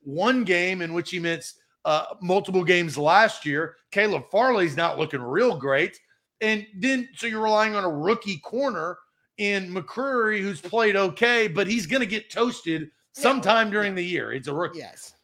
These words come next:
Speaker 2: Yeah. And
Speaker 1: So
Speaker 2: he's a corner. Everybody, every corner gets toasted.
Speaker 1: So I, I think w-, with all of that being said, you still have Mike Vrabel, and Mike Vrabel is valuable because he is, he, he kept a team together and won the A F C, which was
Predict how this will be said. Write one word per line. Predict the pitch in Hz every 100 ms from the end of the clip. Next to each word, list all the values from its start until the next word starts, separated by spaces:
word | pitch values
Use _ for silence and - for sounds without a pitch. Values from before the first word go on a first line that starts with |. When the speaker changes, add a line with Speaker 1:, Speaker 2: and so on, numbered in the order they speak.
| _
Speaker 2:
Yeah. | - -
And | 165
Speaker 1:
So | 220
Speaker 2:
he's | 175
a |
corner. | - 196 127 - _ _
Everybody, | - 156 151 139
every | 165 170
corner | - 165 151
gets | 139
toasted. | - 123 - - -
Speaker 1:
So | - 226
I, | 220 214
I | 208
think | - 339 - _ _ _
w-, | - 190 220
with | 226 - -
all | 233 302 311
of | 233 165
that | 202 208 139
being | 190 180
said, | 151 - 185 170 135 123 139 _ _ _
you | 160
still | 147 - 226
have | 247 247
Mike | 240 262
Vrabel, | 214 196 185 240 254 -
and | 175 170
Mike | 165 185 170
Vrabel | 180 185 202 214
is | 175
valuable | 175 175 165 160 180 190
because | 175 170 156
he | 170 156
is, | 143 - _ -
he, | 156 151
he | 156
kept | 151 - 196 196 170
a |
team | 147 202 190 170
together | 151 156 170 170
and | 147 135
won | 147 170
the | 151 143
A | 151
F | 139 123
C, | - 160 131
which | 123 123
was | 107 -